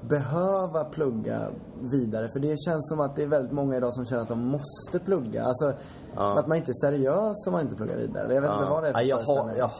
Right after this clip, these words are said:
Speaker 2: har ju pluggat vidare. Jag gick bland annat på Hyper Island. Men det är en väldigt otraditionell skola på ett sätt. Eh,
Speaker 1: Är det inte på många sätt ändå?
Speaker 2: Jo, på väldigt många sätt.
Speaker 1: Hyper
Speaker 2: Men
Speaker 1: Island, bara, kan du inte bara snabbt, bara för de som inte vet, vad, vad är det?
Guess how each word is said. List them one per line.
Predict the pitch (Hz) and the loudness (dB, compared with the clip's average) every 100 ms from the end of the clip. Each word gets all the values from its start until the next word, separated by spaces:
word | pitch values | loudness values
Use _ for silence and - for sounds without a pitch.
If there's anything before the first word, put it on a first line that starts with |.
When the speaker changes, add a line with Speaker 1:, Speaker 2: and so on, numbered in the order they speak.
| 143 | 2
Speaker 2:
har | 165 | 4
ju | 180 | 2
pluggat | 175 156 123 | 0 0 0
vidare. | 123 98 101 135 | 0 2 2 2
Jag | 117 | 2
gick | 113 117 | 0 0
bland | 131 113 | 2 2
annat | 98 - | 0 -2
på | 90 90 87 - 98 | -2 0 -4 -8 0
Hyper | 92 - 92 90 90 | 0 0 0 2 2
Island. | 98 117 117 - - | 0 -2 -6 -12 -4
Men | 104 110 | 0 4
det | 120 | 4
är | |
en | 131 | 4
väldigt | 139 127 117 | 2 2 0
otraditionell | 151 123 98 - 104 98 - 113 139 | 0 0 -4 2 2 2 0 0 0
skola | 151 - 139 95 87 - - - - - | -4 -4 0 2 0 -4 -18 -18 -16 -2
på | 95 | 0
ett | 90 | 0
sätt. | - 80 - - - - - - - - - | -2 -2 -4 -14 -16 -16 -18 -18 -18 -12 0
Eh, | 95 | 2
Speaker 1:
Är | 92 90 90 87 | 2 2 -2 0
det | 139 | 0
inte | 135 | 0
på | 123 | 0
många | 127 135 120 151 | 0 0 0 -2
sätt | - 104 - | -4 -6 -4
ändå? | 107 | 0
Speaker 2:
Jo, | 113 120 120 - | 2 4 2 0
på | 104 | 0
väldigt | 101 92 | 2 2
många | 101 85 80 | -2 -2 -4
sätt. | - - - - - - - 180 | -6 -8 -10 -16 -16 -8 0 2
Speaker 1:
Hyper | 180 | 4
Speaker 2:
Men | 180 180 | 4 4
Speaker 1:
Island, | 165 | 2
bara, | 151 135 | 2 0
kan | 156 | 0
du | 160 | -2
inte | 151 | -2
bara | 143 143 127 | 2 2 2
snabbt, | - 135 123 - | 0 -2 -4 -2
bara | 120 110 | -2 -2
för | - | -2
de | 117 | -4
som | 113 113 | -2 -2
inte | 110 117 | -2 -4
vet, | 120 - | -6 -2
vad, | 120 | 0
vad | 123 | 2
är | 113 | 0
det? | 117 | -2